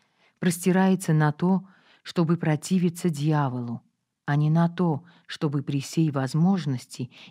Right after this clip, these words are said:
непременно иметь и власть над страстями.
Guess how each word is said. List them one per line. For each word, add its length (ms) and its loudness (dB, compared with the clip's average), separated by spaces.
непременно 680 2
иметь 680 -2
и 100 0
власть 580 -6
над 200 -4
страстями. 840 -8